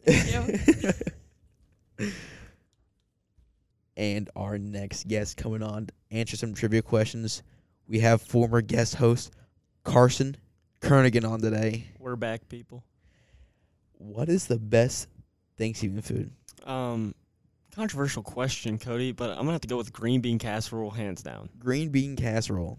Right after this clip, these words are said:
Speaker 3: No questions asked.
Speaker 2: I'm more for gravy guy.
Speaker 3: Just gravy?
Speaker 2: Gravy. Gravy, gravy is the best food of Thanksgiving because it h-, enhances everything else.
Speaker 3: But, like
Speaker 2: See, look, look. Michael Jordan was so good that he made those around him better.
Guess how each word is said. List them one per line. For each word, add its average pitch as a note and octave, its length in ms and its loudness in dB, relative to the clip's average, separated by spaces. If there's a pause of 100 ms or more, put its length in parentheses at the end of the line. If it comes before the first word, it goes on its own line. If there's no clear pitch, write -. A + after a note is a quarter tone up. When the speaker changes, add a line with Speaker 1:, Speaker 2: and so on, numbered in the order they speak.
Speaker 3:
No G2+ 140 -10
questions - 420 -10 (140)
asked. - 180 -18 (640)
Speaker 2:
I'm D3+ 80 -6
more E3+ 140 4
for C3+ 80 2
gravy G#2 320 -4
guy. F2+ 280 -14 (1160)
Speaker 3:
Just B2 180 -10
gravy? D3+ 480 -4
Speaker 2:
Gravy. G#2+ 360 -4
Gravy, D3 340 4
gravy E3 460 2
is G3+ 100 -6
the C3 80 -6
best A#2 240 -2
food C3 80 0
of B2 60 -2
Thanksgiving A#2 360 -4
because A#2+ 180 -2
it - 100 -6 (120)
h-, - 120 -16
enhances B2 580 -6
everything A2 300 -18
else. G#2 240 -8 (260)
Speaker 3:
But, C#3+ 120 -8
like C#3 260 -4 (340)
Speaker 2:
See, - 140 0
look, C#3+ 200 6 (200)
look. A#2+ 220 0 (520)
Michael C3 340 0
Jordan D3+ 520 2 (680)
was B2 100 -4
so C3+ 260 6
good C3+ 280 0
that A#2+ 100 -2
he C#3 100 0
made A#2+ 320 0
those A2 300 -2
around A2 260 -6
him A2 160 -8
better. G2 360 -8